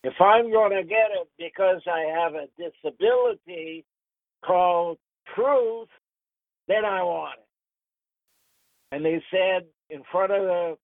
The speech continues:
witnesses that were there, "Mister Keeley, we have nothing to decide here.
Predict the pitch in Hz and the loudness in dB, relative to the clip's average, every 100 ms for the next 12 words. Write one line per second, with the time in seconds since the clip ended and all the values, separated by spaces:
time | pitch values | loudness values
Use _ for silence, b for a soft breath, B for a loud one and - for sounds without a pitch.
0 | _ _ _ _ - 160 196 185 170 - | _ _ _ _ -12 -6 -6 -8 -14 -10
1 | 170 165 160 - _ 165 151 156 151 160 | -4 -4 -4 -14 _ -2 0 0 0 0
2 | 165 151 - _ _ _ _ _ _ 147 | -2 -6 -14 _ _ _ _ _ _ -6
3 | 165 - 160 - 190 202 202 202 190 - | -6 -6 -8 0 0 2 0 -2 -4 -8
4 | _ _ - 143 180 180 165 165 165 147 | _ _ -12 -4 0 0 0 0 0 -4
5 | 143 170 180 - 185 165 160 147 139 147 | -10 -6 -6 -6 -8 -8 -10 -14 -8 -8
6 | 139 - 147 143 143 139 131 123 113 | -6 -2 2 2 0 -6 -12 -12 -16